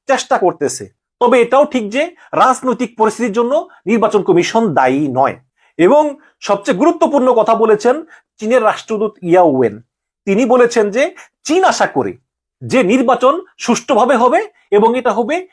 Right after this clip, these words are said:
বাংলাদেশের গণতন্ত্রের জন্য একটা বিশাল মাইলফলক। এই সাতই জানুয়ারি নির্বাচন নাকি হবে বাংলাদেশের গণতন্ত্রের জন্য একটা বিশাল মাইলফলক, যেটা চীনের রাষ্ট্রদূত ইয়া ওয়েন মনে করেন। কাহিনী দেখেন,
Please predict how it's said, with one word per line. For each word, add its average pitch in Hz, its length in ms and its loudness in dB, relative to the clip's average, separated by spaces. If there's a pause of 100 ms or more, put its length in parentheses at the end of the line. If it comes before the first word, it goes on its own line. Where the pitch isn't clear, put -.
(120)
বাংলাদেশের 220 680 -2
গণতন্ত্রের 214 540 0
জন্য 202 360 0 (180)
একটা 180 240 -4
বিশাল 170 380 -2
মাইলফলক। 123 580 -2 (220)
এই 277 300 4
সাতই 202 500 -2
জানুয়ারি 226 380 2
নির্বাচন 208 360 -2
নাকি 196 240 -4
হবে 208 300 -4 (320)
বাংলাদেশের 185 520 -2
গণতন্ত্রের 185 480 -2
জন্য 180 180 0
একটা 165 160 -2
বিশাল 156 360 -2
মাইলফলক, 165 500 0 (300)
যেটা 180 180 0
চীনের 202 260 -2
রাষ্ট্রদূত 208 400 -2 (200)
ইয়া 190 180 2
ওয়েন 160 260 0
মনে 135 220 -2
করেন। 113 240 -4
কাহিনী 139 260 -4
দেখেন, 104 280 -12